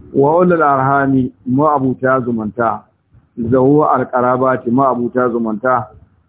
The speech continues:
ba'dun aula bi ba'd, sashin su shi ya kamata da sashi fil irsi ga gado. An to, an tura gado da, da imani da ƴan uwantaka.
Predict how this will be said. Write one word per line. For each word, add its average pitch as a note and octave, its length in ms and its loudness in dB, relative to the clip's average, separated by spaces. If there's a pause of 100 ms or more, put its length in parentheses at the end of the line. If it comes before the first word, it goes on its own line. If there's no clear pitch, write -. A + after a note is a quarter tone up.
(200)
ba'dun A#2+ 460 0
aula A#2+ 400 0
bi A2+ 140 -2
ba'd, G#2+ 440 -2 (140)
sashin B2 440 -2
su - 80 -20
shi B2+ 220 -2
ya B2 60 2
kamata A#2 600 -2
da G2+ 100 -6 (100)
sashi A2+ 580 -2 (240)
fil A2 140 -2
irsi A2 340 -2
ga G2 120 -4
gado. G2 500 -4
An A#2+ 300 2
to, B2 260 2
an B2+ 240 0
tura B2+ 220 2
gado G#2+ 420 0
da, F#2 320 -6 (320)
da G#2 140 -2
imani A2 520 0 (240)
da G#2+ 80 -2
ƴan G2 220 -8
uwantaka. G2 480 -6